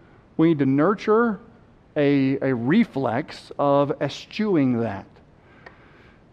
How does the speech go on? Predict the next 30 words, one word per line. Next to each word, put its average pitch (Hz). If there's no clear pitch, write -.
Now 139
somebody 165
says, 147
"Why? 220
I 156
mean, 202
God 247
created 247
beauty 226
and 147
God 226
created, 226
uh, 160
you 175
know, 170
this, 185
and, 175
oh, 226
it's, 220
it's 262
fine. 269
I 208
mean, 208
you 220
can 202
look, 339
but 226
you 226
can't 285
touch." 285